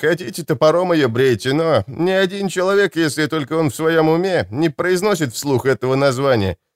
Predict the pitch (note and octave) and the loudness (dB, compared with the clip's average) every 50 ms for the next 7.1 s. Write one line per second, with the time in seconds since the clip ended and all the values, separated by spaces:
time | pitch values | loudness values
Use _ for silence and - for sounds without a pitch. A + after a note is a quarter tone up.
0 | _ _ - E3+ G3 A3 A3 G3+ - G3 G3 F#3 - G3 G#3 A3 G#3+ G#3 F3 - | _ _ -2 0 2 2 2 0 0 -2 -6 -4 -2 0 2 2 2 0 -2 -4
1 | D3+ D3 C#3+ C#3+ C3+ A#2 - - D#3 D3+ D3 - - F3 F3+ D#3+ - - - D3 | -4 -2 0 0 0 0 0 0 2 2 2 0 -2 -4 -4 -4 -6 -6 -6 -2
2 | E3 E3 D3 C3 C#3 A#2+ D3 D#3 D#3 D3+ C#3+ - - - E3 D#3+ D3+ A#2+ G#2 A#2+ | 0 0 0 -2 -2 -2 -2 0 2 2 0 0 -2 -2 0 0 0 0 0 0
3 | C#3 E3+ E3+ D3+ C#3 D3 C#3 B2 A#2 G2+ - F#2+ G2 F#2 E2 - - - _ _ | 0 0 0 0 0 0 2 2 2 0 0 -2 -2 -2 -2 -6 -10 -14 _ _
4 | _ _ _ _ _ _ _ _ _ _ _ - A2 C3+ D#3 D#3+ B2+ D#3+ D#3+ D3 | _ _ _ _ _ _ _ _ _ _ _ 0 2 4 4 4 4 2 2 4
5 | D#3+ E3+ D#3+ B2 - C#3+ C#3 A#2+ - D#3+ E3+ E3 D#3+ D#3 G2 B2+ C#3+ B2+ A#2+ B2+ | 4 2 2 2 0 -2 -2 0 0 2 2 4 2 2 0 0 -2 -2 -2 0
6 | C#3 C3+ A#2 - B2 A#2+ A2 - A#2 A#2 G#2+ G2 F#2 F2+ E2+ D#2+ D#2 - - - | -2 -2 0 0 0 0 0 2 2 2 2 2 0 -2 -6 -6 -8 -10 -14 -14
7 | D2 | -16